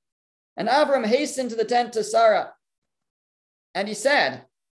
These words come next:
"Hasten three sah of meal and fine flour and knead and make cakes." And to the cattle did Abraham run. And he took a calf tender and good, and he gave it to the youth, and he hastened to prepare it. And he took cream and milk and the calf that he had prepared, and he placed them before them,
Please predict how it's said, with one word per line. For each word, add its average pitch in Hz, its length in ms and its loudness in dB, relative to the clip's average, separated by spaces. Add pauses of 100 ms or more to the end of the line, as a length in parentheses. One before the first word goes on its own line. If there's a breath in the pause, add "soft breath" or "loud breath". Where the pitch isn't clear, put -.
(360)
"Hasten 226 480 -2
three 262 240 -6
sah 214 300 2
of 160 80 -2
meal 233 300 0
and 196 120 -4
fine 190 260 -2
flour 240 400 2
and 202 180 -4
knead 240 240 -6
and 190 120 -2
make 190 240 -2
cakes." - 540 -6 (160)
And - 120 -10
to 185 60 -16
the 214 100 0
cattle 247 380 2
did 196 260 0
Abraham 185 500 -4
run. 143 360 -6 (360)
And 190 100 -6
he 190 80 -6
took 226 180 0
a 196 80 -2
calf 226 360 -2
tender 226 320 -2
and 175 120 -4
good, 240 140 0
and 185 100 -4
he 180 60 -10
gave 214 180 2
it 220 100 -6
to 143 80 -18
the 151 100 -10
youth, 254 340 -10 (380)
and 160 100 -10
he 170 100 -4
hastened 233 440 -4
to 190 80 -6
prepare 160 420 -2
it. - 80 -10 (380)
And 170 120 -4
he 196 80 -4
took 175 200 -6
cream 247 260 -4
and 180 140 -6
milk 233 280 -4
and 156 120 -6
the 151 40 -10
calf 233 380 -2
that 175 80 -6
he 165 60 -8
had 156 100 -6
prepared, 226 340 -4
and 170 80 -6
he 160 60 -8
placed 226 340 -6
them 175 140 -8
before 214 300 0
them, 277 260 -4